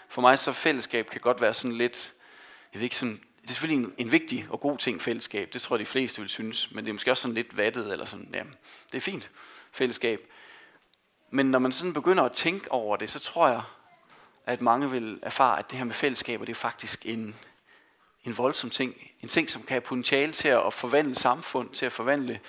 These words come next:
fællesskaber, mindre byer og så videre. Både til det gode og til det onde. Og jeg tror, vi som kirke har en enorm og fantastisk vision for fællesskab, som vi måske nogle gange har brug for lige at, at genopdage.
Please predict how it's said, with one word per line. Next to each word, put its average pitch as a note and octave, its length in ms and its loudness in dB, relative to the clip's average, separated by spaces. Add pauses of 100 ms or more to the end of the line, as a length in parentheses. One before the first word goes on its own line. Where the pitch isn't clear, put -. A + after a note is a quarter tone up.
(240)
fællesskaber, B2+ 640 -2
mindre C3+ 380 -2
byer C#3 380 -2 (520)
og B2+ 100 -10
så B2+ 120 -4
videre. B2 320 -4 (760)
Både D#3 280 8
til D#3 200 -4
det A#2+ 80 -2
gode C3+ 300 2
og B2 60 0
til - 140 -6
det F#2+ 80 -4
onde. A#2+ 340 -6 (1500)
Og - 120 -18
jeg B2 100 0
tror, D#3+ 140 4
vi D3+ 60 -2
som C#3+ 140 -2
kirke D#3+ 340 4
har B2+ 240 4
en G#2+ 320 -8 (140)
enorm B2 360 2
og G#2 100 -4
fantastisk - 680 -4
vision A2 340 -4
for - 80 -12
fællesskab, A2+ 560 -6
som G#2+ 200 -8
vi A2 80 -8
måske G#2 300 -2
nogle C3+ 180 0
gange B2 120 4
har B2 120 2
brug C3 160 -4
for - 100 -4
lige A#2+ 260 0
at, A#2 80 2 (520)
at A#2 80 -12
genopdage. A#2+ 1300 -2